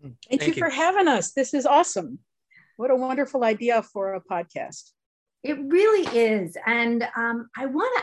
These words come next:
Speaker 3: ask you, how did you bring together such a talented group from the community to get a climate literacy resolution passed in February of twenty twenty-two?
Speaker 1: It was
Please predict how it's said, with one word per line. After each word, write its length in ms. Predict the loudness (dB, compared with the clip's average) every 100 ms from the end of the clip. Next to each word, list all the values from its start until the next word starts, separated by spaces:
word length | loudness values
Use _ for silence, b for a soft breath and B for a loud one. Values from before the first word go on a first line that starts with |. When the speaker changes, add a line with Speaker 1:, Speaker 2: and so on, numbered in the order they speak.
| -4
Speaker 3:
ask 340 | -6 -6 -6
you, 220 | -2 -2
how 420 | -4 -4 -2 0 0
did 180 | -2 -4
you 120 | -6
bring 240 | -4 -4
together 640 | -6 -8 -6 -6 -6 -8 -10
such 340 | -10 -10 -10 -10
a 160 | -10 -10 _
talented 580 | -6 -2 0 0 -2 -6
group 560 | -10 -10 -4 -2 -2 -8 _ b b b b b -4
from 180 | 0
the 80 | 0
community 640 | -2 -2 0 0 -2 -2 -6
to 120 | -8
get 380 | -6 -4 -4 -8
a 60 | -14
climate 480 | -6 -4 -2 -2 -6 _ _ _
literacy 480 | -4 0 0 -2 -4
resolution 640 | -4 -4 -4 -6 -8 -8 -10 -10
passed 580 | -4 -2 -2 -4 -16 -20 _ -8
in 180 | -8
February 400 | -6 -8 -6 -6
of 80 | -6
twenty 280 | -8 -10 -10
twenty-two? 600 | -12 -14 -12 -10 -12 -12 -20 _ _ _
Speaker 1:
It 160 | 0 2
was 160 | 0